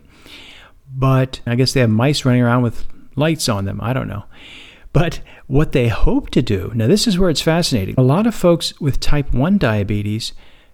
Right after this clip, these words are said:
use a insulin pump. Of course, that insulin pump is battery operated. It's on the outside of the body.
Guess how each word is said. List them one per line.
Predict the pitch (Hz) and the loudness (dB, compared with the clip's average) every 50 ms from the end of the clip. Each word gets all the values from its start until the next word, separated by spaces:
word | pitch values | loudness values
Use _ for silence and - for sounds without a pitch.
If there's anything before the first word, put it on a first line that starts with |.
| - - - | -16 -8 -4
use | 131 117 127 135 135 139 135 135 - - | 0 4 4 6 6 6 4 2 0 -2
a | 135 127 123 127 135 135 | 0 0 0 0 0 -2
insulin | - 175 196 208 208 - 165 139 123 110 107 | 0 2 2 2 2 0 0 0 0 2 4
pump. | - - 110 104 98 110 - - - - - - - - | 2 2 2 0 -4 0 0 0 0 0 -6 -16 -10 -6
Of | 131 - | -6 -2
course, | - - 131 123 - | 0 0 0 0 0
that | 131 117 107 | 0 -2 -2
insulin | - 147 143 139 - - 143 135 131 123 | 0 0 2 2 2 0 0 0 0 0
pump | - - 123 123 131 135 | 0 0 0 0 0 0
is | 139 131 | -2 -2
battery | - - 123 110 107 120 117 123 127 | -2 -4 -4 -2 0 0 0 0 0
operated. | 117 113 113 - - 110 104 107 131 151 156 - - - - | 0 0 2 2 2 2 2 2 0 -2 -2 -6 -12 -16 -14
It's | 131 - - | -8 -4 0
on | 127 123 | 0 0
the | 127 127 - | 0 -2 -2
outside | - 135 143 147 - - - - 135 117 117 113 120 123 - - - - - - - - - | -2 -2 -2 -2 -2 -4 -2 -2 0 0 0 -2 -2 -2 0 -2 -2 -4 -8 -18 -20 -16 -10
of | - 127 120 120 | -6 -4 -4 -2
the | 131 | -2
body. | 120 139 143 156 156 120 101 - | 0 0 0 0 -2 -4 -6 -8